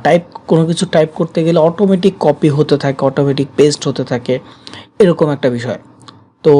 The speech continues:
এটা আমাদের ক্ষেত্রেও হয় না যে তা না, আমরাও সেম প্রবলেমটা ফেস করি। তারপরেও site dot google dot com এর ক্ষেত্রে আমরা যে কাজটা করতে পারি সেটা হচ্ছে একটু ধৈর্য সহকারে সময় নিয়ে আমাদের যে ল্যান্ডিং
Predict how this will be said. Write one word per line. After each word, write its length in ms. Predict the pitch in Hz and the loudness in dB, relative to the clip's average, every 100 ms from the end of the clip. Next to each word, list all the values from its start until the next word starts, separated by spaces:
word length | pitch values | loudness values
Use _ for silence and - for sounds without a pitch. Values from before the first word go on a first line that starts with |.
| 143 160 | 4 2
এটা 200 | 208 202 208 208 165 | 4 4 2 0 -6
আমাদের 260 | 160 185 | -4 -4
ক্ষেত্রেও 420 | 180 196 - 214 196 | -4 -6 -4 -2 0
হয় 240 | 156 170 175 | 2 0 2
না 80 | |
যে 120 | 170 175 | 0 0
তা 180 | 151 | 0
না, 120 | 143 160 139 | 0 0 2
আমরাও 260 | 139 147 | 2 2
সেম 240 | 151 160 143 139 | 2 2 0 0
প্রবলেমটা 420 | 139 143 139 135 131 | -2 -2 -4 -4 0
ফেস 160 | 196 190 - | 0 0 -2
করি। 160 | 127 208 - - - - _ _ - | -2 -2 -6 -20 -20 -20 _ _ 0
তারপরেও 420 | 143 156 156 190 240 | 0 4 4 4 4
site 220 | 185 160 156 | 0 0 0
dot 120 | 175 156 | 0 2
google 160 | 156 156 | 2 2
dot 100 | 151 | 0
com 100 | 147 143 | -2 -2
এর 60 | 143 | -4
ক্ষেত্রে 240 | 127 - 165 | -6 -2 0
আমরা 140 | 151 | 0
যে 140 | 139 135 117 | -2 -2 -4
কাজটা 240 | - 170 - | -4 -6 -2
করতে 220 | 190 - 202 | -2 0 0
পারি 160 | 202 269 - | 0 -2 -2
সেটা 160 | 196 170 | 2 2
হচ্ছে 160 | 160 165 | 0 -4
একটু 140 | - 147 | -2 -2
ধৈর্য 320 | 143 156 151 180 202 | 2 2 4 2 2
সহকারে 440 | 196 175 165 135 160 | 2 2 2 -2 -2
সময় 500 | - 160 180 202 196 147 | -4 -4 0 2 2 2
নিয়ে 320 | 143 139 202 - - - _ - - _ 147 | 2 2 0 -2 -10 -20 _ -20 -20 _ 0
আমাদের 300 | 143 139 139 143 | 2 2 0 0
যে 60 | 135 | 0
ল্যান্ডিং 320 | 131 151 165 | 0 0 0